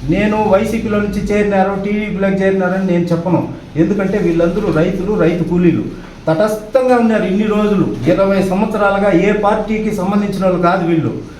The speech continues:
కానీ ఈరోజు ఈ రాష్ట్రాన్ని, ఈ అరాచక పాలనని నిర్మూలించాలా, ఈ రాష్ట్రాన్ని కాపాడుకోవాలా అని చెప్పే ఉద్దేశంతో వీళ్ళందరూ నడుం కట్టి ముందుకు వచ్చినారు. అమరన్న గారి మీద నమ్మకంతో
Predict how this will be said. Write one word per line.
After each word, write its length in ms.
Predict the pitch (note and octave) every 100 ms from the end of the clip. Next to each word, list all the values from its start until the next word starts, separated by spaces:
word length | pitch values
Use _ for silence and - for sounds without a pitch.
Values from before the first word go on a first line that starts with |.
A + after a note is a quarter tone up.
| - -
కానీ 340 | D3 D3+ F3+
ఈరోజు 880 | A3 E3 F#3+ G3+ G#3+ A#3+ A#3 - - C3+ B2+ - D#3+
ఈ 120 | G#3
రాష్ట్రాన్ని, 960 | F3 E3+ F#3 - A#3 A#3+ A#3 F3 - - - - D#3+
ఈ 140 | G3+
అరాచక 560 | F3 E3 G#3+ C4 C4+ B3+
పాలనని 760 | G#3 G#3+ G#3+ G#3 G3 F#3+ D#3+
నిర్మూలించాలా, 760 | G3 A#3 B3 C#4 A#3 A3+ G#3 A3
ఈ 100 | G3
రాష్ట్రాన్ని 560 | F#3 G#3+ - A#3+ G#3+
కాపాడుకోవాలా 880 | - F3 A#3+ C#4 C4+ B3 B3 A#3 G#3+
అని 140 | G#3 G3
చెప్పే 220 | G3 G3
ఉద్దేశంతో 920 | E3+ F3 - D4+ D4 B3+ C#4 C#4 C#4 - -
వీళ్ళందరూ 480 | F3 G3+ G#3+ C4 B3+
నడుం 400 | F3+ G3+ C4 A#3+
కట్టి 240 | A#3 -
ముందుకు 340 | A3 A3 A3+ G3
వచ్చినారు. 340 | - D#3 B2 - - C3
అమరన్న 380 | E3 A3+ A#3+ A#3
గారి 380 | G#3+ G3 F#3
మీద 120 | F3 E3
నమ్మకంతో 1000 | B2+ A#2 C#3+ G#3+ B3 C4 A#3 C4+ E4+